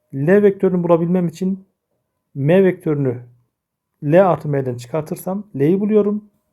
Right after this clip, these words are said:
Sonra buradan da L'yi çıkartırsam sonuca ulaşırım. L artı M eksi M eşittir L vektörü oldu arkadaşlar. L artı M vektörü şu şekilde belli zaten.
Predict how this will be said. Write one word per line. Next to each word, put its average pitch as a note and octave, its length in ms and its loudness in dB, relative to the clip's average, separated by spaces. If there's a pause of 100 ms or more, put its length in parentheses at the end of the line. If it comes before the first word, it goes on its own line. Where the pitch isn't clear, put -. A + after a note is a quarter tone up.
(120)
Sonra E3+ 340 -4
buradan C#3+ 320 -2
da D#3+ 260 -4
L'yi E3+ 220 2
çıkartırsam E3 680 -6
sonuca D#3 420 -4
ulaşırım. E3+ 640 -2 (1000)
L E3+ 380 0
artı C#3+ 360 0
M B2+ 340 -4 (2500)
eksi D#3+ 320 -6
M D3 300 0 (1500)
eşittir - 560 -6 (260)
L F3 40 -4
vektörü F#3+ 460 2
oldu B2+ 180 -4
arkadaşlar. B2 640 -16 (1500)
L F#3+ 240 2
artı F3+ 220 0
M F3 180 -2
vektörü D#3+ 320 -4
şu - 60 -18
şekilde F3+ 380 -4
belli F#3+ 240 0
zaten. C#3 380 -2